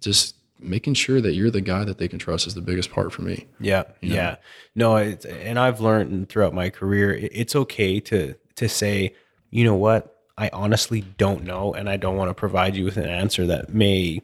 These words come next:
Speaker 2: put you in a shitty position."
Speaker 1: Oh, yeah. I'd, I'd rather say that all day versus, "Yeah, I can get that for you,"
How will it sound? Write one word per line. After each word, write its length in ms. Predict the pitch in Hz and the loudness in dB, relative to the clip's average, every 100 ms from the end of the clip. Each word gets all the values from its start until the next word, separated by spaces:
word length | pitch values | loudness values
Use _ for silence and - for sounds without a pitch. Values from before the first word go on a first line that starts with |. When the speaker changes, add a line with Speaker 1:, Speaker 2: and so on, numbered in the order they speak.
| _ - | _ 0
Speaker 2:
put 140 | 110 | 2
you 200 | 98 101 | 4 2
in 80 | 82 | 2
a 60 | - | -2
shitty 320 | - 73 65 | -2 -4 -4
position." 440 | - 60 - - 147 | -8 -8 -8 -10 -2
Speaker 1:
Oh, 100 | 131 | 2
yeah. 260 | 113 101 | 2 2
I'd, 260 | 101 117 107 110 120 | 0 -2 -4 -8 -4
I'd 120 | 120 | 0
rather 180 | 107 98 | 2 2
say 220 | - 101 | 0 0
that 180 | 95 95 | -4 -4
all 140 | 101 | -4
day 180 | 98 98 | 0 -2
versus, 400 | 92 92 - 95 | 0 -2 -2 0
"Yeah, 160 | 101 95 | 0 0
I 60 | |
can 100 | 98 | -2
get 120 | 92 92 | -8 -8
that 160 | 92 | -12
for 180 | - 92 | -6 -2
you," 180 | 92 | -2